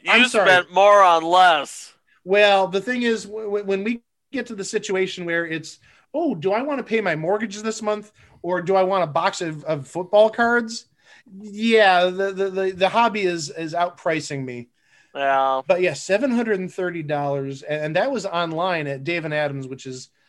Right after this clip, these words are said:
Speaker 2: the, the biggest, uh, card seller in the world for, for boxes.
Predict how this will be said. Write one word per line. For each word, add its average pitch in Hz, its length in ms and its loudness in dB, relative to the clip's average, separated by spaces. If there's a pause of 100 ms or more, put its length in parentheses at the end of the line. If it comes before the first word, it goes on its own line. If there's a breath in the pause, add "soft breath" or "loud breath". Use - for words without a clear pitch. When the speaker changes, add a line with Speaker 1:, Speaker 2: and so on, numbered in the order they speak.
(180)
Speaker 2:
the, 156 140 -8
the 151 100 -6
biggest, 165 540 -4
uh, 135 240 -2 (320)
card 156 340 -4
seller 147 380 -2
in 135 80 -6
the 131 60 -8
world 127 580 -6
for, 127 220 -12
for 135 120 -12
boxes. 131 640 -10